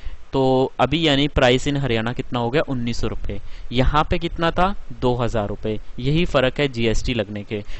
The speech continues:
Prices में variation आई है, झंझटों से बचने के लिए अलग-अलग taxes जो लगते थे, ठीक है, तो वो चीज़ avoid करने के लिए हम जीएसटी लेके आए। अब आगे important चीज़ है जीएसटी की tax स्लैब,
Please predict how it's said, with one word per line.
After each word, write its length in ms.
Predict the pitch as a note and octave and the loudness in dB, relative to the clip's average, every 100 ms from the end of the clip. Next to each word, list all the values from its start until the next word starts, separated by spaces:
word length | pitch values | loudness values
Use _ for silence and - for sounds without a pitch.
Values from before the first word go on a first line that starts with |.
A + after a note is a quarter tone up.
| - | 0
Prices 480 | C#3 C3+ C#3 E3 - | 6 6 6 0 0
में 100 | E3 | 0
variation 520 | C#3+ B2+ C3 - D3+ | 2 2 2 2 2
आई 180 | C#3+ D3 | 2 2
है, 240 | D#3 E3+ - - - - A#2+ | 0 0 -4 -12 -12 -10 -2
झंझटों 420 | C#3 D3 D3 D#3+ | 2 2 2 2
से 120 | F3 E3+ | 2 2
बचने 320 | C#3+ - C#3+ | 2 0 -2
के 80 | D3+ | 2
लिए 120 | D3 | 4
अलग-अलग 300 | C#3 C#3+ C#3+ - | 4 2 0 2
taxes 360 | A#2 - D3 | 2 2 2
जो 100 | C3+ | 2
लगते 300 | C#3 - C#3 | 0 -2 -4
थे, 200 | B2+ D#3+ G3 - - - - | 0 2 0 -8 -16 -16 -6
ठीक 100 | D#3 | 0
है, 120 | F#3+ - - - - | 0 0 -2 0 4
तो 540 | D3 D3+ D3 D3+ C#3+ - | 6 6 6 6 4 0
वो 260 | B2+ D3+ | 2 2
चीज़ 460 | F3+ F3+ D#3+ - - - | 4 2 2 6 6 6
avoid 340 | B2+ B2+ B2 | 4 4 2
करने 220 | - B2 | 2 0
के 120 | B2 C3 | 0 0
लिए 80 | |
हम 180 | C#3 C#3+ | 0 0
जीएसटी 580 | C#3 A#2 A#2 - C3 - - | 2 2 4 2 2 -4 -6
लेके 240 | A#2 A2 A#2 | -4 -2 0
आए। 200 | G2+ G2+ - | -2 -2 0
अब 200 | D#3+ D#3+ - | 0 2 0
आगे 240 | C#3 D3 | 2 2
important 460 | C#3+ C3+ C3 D3+ D3 | 0 -2 -4 -4 -2
चीज़ 260 | C3+ B2+ | -2 2
है 60 | D3 | 0
जीएसटी 440 | B2 A#2+ A#2 - | 2 2 4 2
की 120 | - | 2
tax 360 | F#3 - B2 - | 0 0 0 0
स्लैब, 240 | A#2 G2+ | 0 0